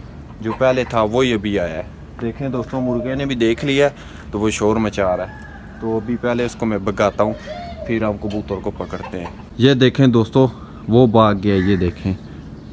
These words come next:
तो इसने दोस्तों हमारे जो कबूतर था, पहले वाला भी कबूतर इसी ने उठाया था, और दूसरा को जो कबूतर है जिस पर हमला किया था इसने,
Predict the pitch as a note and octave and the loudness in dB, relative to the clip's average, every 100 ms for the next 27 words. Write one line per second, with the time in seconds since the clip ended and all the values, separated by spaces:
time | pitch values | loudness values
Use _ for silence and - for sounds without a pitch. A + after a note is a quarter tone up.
0 | - - - - - - - - - - | -16 -16 -16 -16 -16 -16 -16 -16 -16 -16
1 | - - - - C#3+ - D#3+ C3+ B2 A#2 | -16 -12 -6 -4 -4 0 2 4 2 4
2 | C#3+ C#3 - - - - - - - - | 2 2 -2 -16 -18 -16 -16 -16 -12 0
3 | A2+ A#2+ A#2+ C3 B2+ B2 A2 - - - | 4 6 6 4 2 0 -2 -10 -16 -18
4 | - - - - - - - - - - | -18 -18 -18 -16 -16 -18 -16 -16 -16 -16
5 | - - - B2+ C#3 C#3 B2+ B2+ A#2 - | -16 -8 -2 2 2 4 2 4 2 6
6 | C#3+ C#3+ C#3 C#3 C#3 C3+ C#3 C3 B2 C3+ | 6 6 4 4 4 2 -2 -4 -2 0
7 | C3 - C#3 C3+ B2+ - A#2 B2 G#2+ A2 | 0 0 0 0 -2 -8 -8 -4 -2 -2
8 | A#2+ A#2 A2+ - - - A2+ A#2 A#2 A2+ | -4 -6 -6 -16 -18 -8 0 2 2 0
9 | - - - - - A2 - B2 A#2+ A#2+ | -6 -16 -16 -14 -4 -4 0 2 4 2
10 | G#2+ A2 G#2 A2 A#2+ - A#2 A2 G#2+ - | -2 -2 -2 -2 -2 2 2 2 -2 -4
11 | A2 G2+ G#2 G#2+ G#2 G#2+ G#2 G#2+ G2+ G#2 | -2 0 0 -2 -2 -4 -4 -2 -4 -4
12 | G#2+ | -8